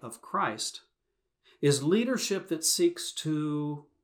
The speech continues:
well, let's think about some words. Maybe these words from Micah. Leadership that seeks to do justice and to love kindness and to walk humbly with God.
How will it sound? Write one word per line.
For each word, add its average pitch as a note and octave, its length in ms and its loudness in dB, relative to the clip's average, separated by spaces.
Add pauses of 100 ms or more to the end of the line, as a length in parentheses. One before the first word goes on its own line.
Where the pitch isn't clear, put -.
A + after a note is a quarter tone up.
well, A3 240 0
let's - 520 0
think D#3 160 -2
about B2+ 300 -4
some A#2 260 -4
words. A2 400 -4
Maybe D#3 500 4 (220)
these C#3+ 280 -2
words C3 320 -4
from B2 260 -8
Micah. B2 400 -12 (960)
Leadership E3+ 600 6
that C#3+ 180 -2
seeks - 340 -2
to C#3 140 -8
do C3 340 -6
justice - 1160 -10
and C3 160 0
to C3 120 0
love C3+ 360 0
kindness D#3 920 -4 (260)
and C3+ 160 2
to C3 80 0
walk C3 380 -2
humbly C#3 420 -2
with A2 260 -10
God. F3 500 -6